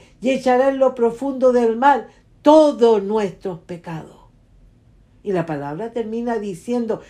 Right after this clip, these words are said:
en su perfección, "Cumplirá la verdad a Jacob y a Abraham la misericordia que juraste a nuestros padres desde tiempos antiguos".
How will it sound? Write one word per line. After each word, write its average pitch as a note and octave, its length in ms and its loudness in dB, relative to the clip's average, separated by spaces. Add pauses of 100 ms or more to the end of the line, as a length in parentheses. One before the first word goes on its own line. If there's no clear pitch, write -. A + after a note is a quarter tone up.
(140)
en A#3 180 2
su A#3 200 -2
perfección, G#3 760 -2 (320)
"Cumplirá C#4 960 4
la C4 220 2
verdad A#3 420 2
a A3 40 -4
Jacob C4 560 2 (240)
y A3+ 160 2
a C4+ 140 6
Abraham B3+ 640 2
la C#4+ 140 4
misericordia A#3+ 1040 -2 (240)
que C#4+ 140 0
juraste B3+ 640 2
a B3+ 40 -2
nuestros A#3+ 420 -4
padres C4+ 520 2 (180)
desde G#3+ 340 0
tiempos G3 440 -6
antiguos". E3 540 -14